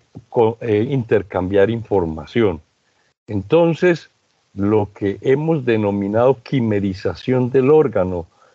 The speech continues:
no es más que el cocultivo del órgano donado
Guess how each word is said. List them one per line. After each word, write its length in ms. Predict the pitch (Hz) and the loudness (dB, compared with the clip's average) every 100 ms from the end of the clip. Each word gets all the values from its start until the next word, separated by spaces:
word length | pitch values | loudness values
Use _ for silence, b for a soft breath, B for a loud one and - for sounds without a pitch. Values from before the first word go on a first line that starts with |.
| b _ | b _
no 260 | 107 131 | 2 4
es 140 | 151 143 | 2 0
más 260 | 139 139 | -2 -2
que 320 | - - 139 117 | -6 -2 0 0
el 160 | 90 | -2
cocultivo 1000 | - - 170 - 170 151 - 165 143 98 | -4 0 0 0 -2 -2 -2 -2 2 2
del 340 | 95 98 92 101 | 0 0 0 4
órgano 680 | 127 139 135 139 127 101 90 | 2 2 0 0 0 0 0
donado 720 | 90 87 104 135 98 87 | 0 0 2 4 4 2